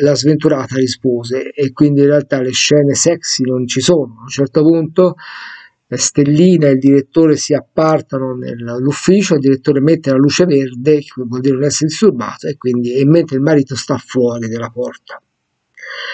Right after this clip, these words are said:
Questa scena è terrificante, capite che per la morale cattolica anni trenta, quaranta, cinquanta, sessanta, settanta, ottanta, novanta, duemiladieci, duemilaventi è ancora oggi impensabile.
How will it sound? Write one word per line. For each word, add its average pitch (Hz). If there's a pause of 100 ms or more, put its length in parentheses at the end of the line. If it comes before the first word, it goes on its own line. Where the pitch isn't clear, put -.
(520)
Questa 160
scena 165
è 175
terrificante, 135
capite 151
che 139
per 135
la 135
morale 151
cattolica 131
anni 127
trenta, 143
quaranta, 139
cinquanta, 139
sessanta, 123
settanta, 131
ottanta, 127
novanta, 139
duemiladieci, 143
duemilaventi 160
è 123
ancora 113
oggi 113
impensabile. 117